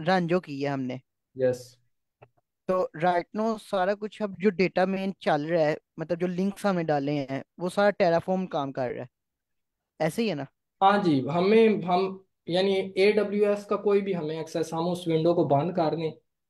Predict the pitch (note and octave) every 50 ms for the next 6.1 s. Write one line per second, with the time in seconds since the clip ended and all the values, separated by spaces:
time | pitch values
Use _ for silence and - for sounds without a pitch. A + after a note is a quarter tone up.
0 | _ _ _ _ _ _ - - - - - D3+ E3+ E3+ E3 D#3+ E3 F3 F3+ F#3
1 | G3+ G#3+ - A3 A3+ - - A#3+ A#3 A3+ G#3+ G#3 G#3 A3 A3+ A3+ A3+ - - _
2 | _ _ _ _ _ - G#3+ G3 C#3 C#3+ C3 B3 - - A#3 A3 G#3 G3 F3+ F3
3 | A3 G#3+ F3 _ - G#3 F#3+ F3+ F3+ - - G#3+ G#3+ G3+ F#3 F3+ G3 F#3+ F#3+ G3+
4 | G3+ - - G3+ - - G3+ G3 - - G3+ G3 G3 F#3 G3+ G3 - - F#3+ F3+
5 | F3+ D#3+ F#3+ F3+ - D#3+ D3+ D3 F3 G3 F#3+ E3 E3 E3+ D#3+ D#3 D3 D#3 F3 G3+
6 | G#3+ G#3+